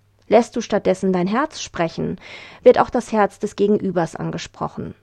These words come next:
Versuche deine Bedürfnisse trotz aller Klarheit mit Respekt dem anderen gegenüber zum Ausdruck zu bringen. Und dies kann dir mithilfe dieses Vollmondes durchaus gelingen. Du bist herzlich eingeladen, dich durch eine symbolische Handlung diesen Einflüssen hinzugeben.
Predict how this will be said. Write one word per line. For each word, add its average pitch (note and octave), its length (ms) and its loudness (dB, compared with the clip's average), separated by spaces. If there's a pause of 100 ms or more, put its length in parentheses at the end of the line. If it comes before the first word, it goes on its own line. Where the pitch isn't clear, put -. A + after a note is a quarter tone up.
(300)
Versuche A#3 360 0
deine G#3 200 4
Bedürfnisse G3+ 580 2
trotz - 320 -4
aller G#3+ 180 0
Klarheit G3 580 0
mit F#3 200 -4
Respekt - 480 -4
dem G#3 140 -2
anderen F#3+ 360 0
gegenüber F3+ 460 0
zum - 180 -4
Ausdruck - 440 -4
zu - 100 -10
bringen. E3 420 -6 (520)
Und - 180 4
dies C#4 180 2
kann G#3+ 200 2
dir G3 100 2
mithilfe F#3 460 -2
dieses E3+ 280 -8
Vollmondes F3 760 0
durchaus F3 540 -4
gelingen. D#3+ 380 -10 (2500)
Du C4+ 80 -2
bist B3 200 -2
herzlich C4 400 0
eingeladen, F3+ 560 4
dich F#3 180 -2
durch F#3 260 -4
eine F#3 220 2
symbolische G3 600 -2
Handlung F#3+ 420 -2
diesen F3+ 280 -4
Einflüssen F3+ 580 -2
hinzugeben. F3 760 -6